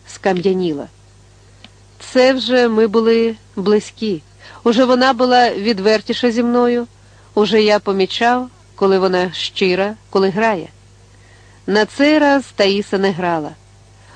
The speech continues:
Обличчя її зробилось геть біле, великі зелені очі ледь не вилузнули з орбіт. Зіниці у присмерках землянки світилися, як у кішки.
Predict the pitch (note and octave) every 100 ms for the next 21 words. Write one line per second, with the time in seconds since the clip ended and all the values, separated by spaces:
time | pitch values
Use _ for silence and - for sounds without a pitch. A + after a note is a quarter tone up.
0 | - A3 F#3+ A#3+ C#4 - A#3+ A3 A#3 G#3
1 | G#3+ G3 B3 A3+ F3 G#3 F3 D#3 A#3+ A#3
2 | D#3 - _ - - - - G#3 A#3+ C4+
3 | C4 G#3+ A#3+ B3 A#3 A3+ B3 - A3 G#3+
4 | A#3 A3 G#3 A#3 A#3+ G#3 G#3 G3+ F#3 A3
5 | F#3+ F#3+ - - _ - - _ _ _
6 | - - - - _ - F#3+ E3+ A3+ A3+
7 | B3 - A#3 A3 - - A3 A#3 A3 G3+
8 | G3+ G3 F#3 G3 G#3+ A#3 G#3+ G3+ - F#3+
9 | G3 B3+ B3+ - G#3+ G#3 - A3+ - A3+
10 | - - -